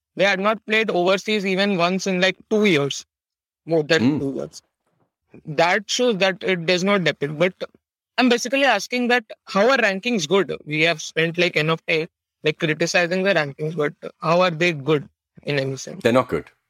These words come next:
Speaker 2: They're not good. Okay. So the N B A, uh, has Rookie of the Year, M V P, All-N-B-A, All-Star voting, uh, Sixth Man of the Year, the all, all rookie team, the all in,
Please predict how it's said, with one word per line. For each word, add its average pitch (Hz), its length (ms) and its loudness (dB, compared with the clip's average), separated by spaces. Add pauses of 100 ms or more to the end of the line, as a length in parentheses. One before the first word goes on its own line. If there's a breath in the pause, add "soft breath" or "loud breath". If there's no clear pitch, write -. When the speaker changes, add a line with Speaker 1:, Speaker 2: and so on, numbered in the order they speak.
(340 loud breath)
Speaker 2:
They're 233 120 6
not 240 140 2
good. 202 140 4 (200 loud breath)
Okay. 180 500 4 (580)
So 160 220 -8
the 185 200 4
N 214 120 4
B 180 140 8
A, 127 380 4 (640)
uh, 113 440 2
has 113 640 0 (640 soft breath)
Rookie 135 280 2
of 120 100 0
the 113 80 2
Year, 117 440 4 (100)
M 127 140 2
V 120 180 2
P, 110 560 2
All-N-B-A, 110 920 4 (260)
All-Star 117 580 2
voting, 98 640 0 (280)
uh, 92 200 0
Sixth - 280 -2
Man 143 280 4
of 107 80 -6
the 113 100 0
Year, 107 460 4 (580)
the 131 120 0
all, 156 280 2
all 185 240 4
rookie 160 300 0
team, 151 420 2
the 143 100 6
all 160 160 6
in, 160 200 0